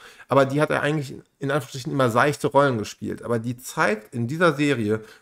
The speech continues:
von der ersten Staffel und auch jetzt in der dritten Staffel, was sie kann.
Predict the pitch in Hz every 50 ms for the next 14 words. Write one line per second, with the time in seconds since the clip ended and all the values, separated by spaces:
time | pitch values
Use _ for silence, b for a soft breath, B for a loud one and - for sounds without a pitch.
0 | B _ - 123 120 120 120 143 165 165 - - 170 - - 160 156 - 147 127
1 | 120 120 110 135 127 - - 123 117 110 117 156 151 - 123 - - - 113 110
2 | - 139 127 B B B B B _ 110 123 127 127 - - 143 139 131 - -
3 | - - 147 127 101 90 85